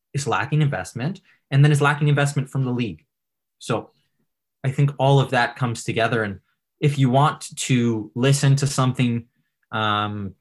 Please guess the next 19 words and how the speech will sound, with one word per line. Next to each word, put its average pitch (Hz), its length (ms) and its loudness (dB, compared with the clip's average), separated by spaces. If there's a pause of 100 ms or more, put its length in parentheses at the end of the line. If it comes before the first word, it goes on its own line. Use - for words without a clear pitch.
(240)
I, 117 240 0
I 120 80 0
like 113 200 0
to - 80 -4
recommend 104 380 -2
people 104 440 -8
the 92 100 -14
medium 107 380 -6
that 101 120 -8
they're 104 180 -4
in. 147 200 2
I 117 220 -2
highly 151 340 0
recommend 107 420 -2
you 101 60 -10
go 110 140 -6
check - 200 -8
out, 95 220 -6 (480)
um, 90 560 -4